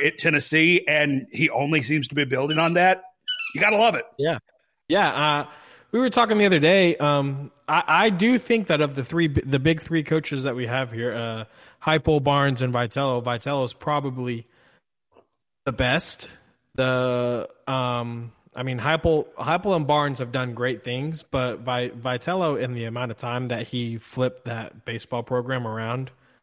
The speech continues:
Speaker 2: was astonishing.
Speaker 1: Oh,
Speaker 2: Um,
Speaker 1: it's, it's incredible. He, he
Speaker 2: Yeah,
Speaker 1: literally
Speaker 2: I mean
Speaker 1: brought Tennessee baseball back from the dead. I mean, before Tony Vitello got here, it's like you could, you could go to Lindsey Nelson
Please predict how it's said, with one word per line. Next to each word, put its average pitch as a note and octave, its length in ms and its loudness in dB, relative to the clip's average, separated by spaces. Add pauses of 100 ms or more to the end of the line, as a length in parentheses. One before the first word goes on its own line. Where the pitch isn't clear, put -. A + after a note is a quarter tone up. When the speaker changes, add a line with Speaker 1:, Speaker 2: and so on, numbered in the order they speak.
(380)
Speaker 2:
was G#2+ 500 -6 (100)
astonishing. G#2+ 720 -8 (240)
Speaker 1:
Oh, D3+ 260 2
Speaker 2:
Um, A2+ 220 0
Speaker 1:
it's, G#2+ 280 -2 (140)
it's D3 180 0
incredible. B2 720 -4
He, D3 280 -4
he E3 140 0
Speaker 2:
Yeah, C3 100 -2
Speaker 1:
literally D3 320 4
Speaker 2:
I - 20 2
mean - 60 -2
Speaker 1:
brought C#3+ 240 2
Tennessee D3 340 0
baseball B2+ 600 -2 (360)
back D3 360 0
from D3 200 2
the B2+ 80 2
dead. A#2 380 0
I C3+ 120 2
mean, C#3+ 200 2
before F3 300 4
Tony F3+ 260 4
Vitello D#3 480 4
got C3+ 220 2
here, C3+ 160 2
it's C3 140 -2
like C#3 200 0 (300)
you D#3+ 180 0
could, C#3 300 0
you E3 120 2
could F3 200 0
go E3 180 6
to D#3+ 340 2 (240)
Lindsey E3 340 2
Nelson D3+ 520 2